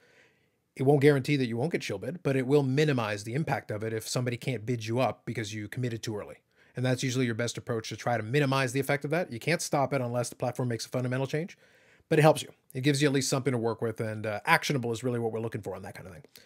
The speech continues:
The other piece of the puzzle is gonna be, we'll have to see as the, the product right now for both W W E and A E W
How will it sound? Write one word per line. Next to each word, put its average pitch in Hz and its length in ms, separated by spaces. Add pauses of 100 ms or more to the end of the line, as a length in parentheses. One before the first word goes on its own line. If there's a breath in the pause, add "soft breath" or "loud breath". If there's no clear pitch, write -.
(520 loud breath)
The 147 100
other 160 100
piece 170 180
of 165 60
the 147 60
puzzle 143 260
is 135 80
gonna 139 160
be, 123 480
we'll 131 180
have 139 120
to - 80
see 135 240
as 127 180
the, 117 360
the 117 160
product 190 300
right 127 120
now 120 240
for 117 420
both 120 300
W 131 160
W 123 120
E 117 220
and 151 240
A - 20
E 117 140
W 117 320